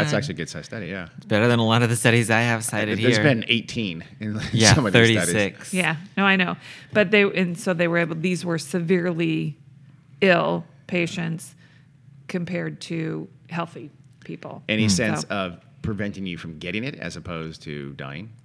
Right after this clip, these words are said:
Speaker 1: right? Can it stop you from getting?
Speaker 3: Yeah.
Speaker 1: Oh, okay.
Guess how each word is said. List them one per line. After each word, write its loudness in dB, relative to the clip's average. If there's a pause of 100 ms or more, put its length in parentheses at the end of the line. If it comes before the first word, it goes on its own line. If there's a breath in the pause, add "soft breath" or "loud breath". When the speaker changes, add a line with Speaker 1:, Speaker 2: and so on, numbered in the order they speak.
(680 soft breath)
Speaker 1:
right? -8 (480)
Can -8
it -12
stop -8
you -12
from -14 (100)
getting? -4 (840)
Speaker 3:
Yeah. -2 (180)
Speaker 1:
Oh, -8
okay. -14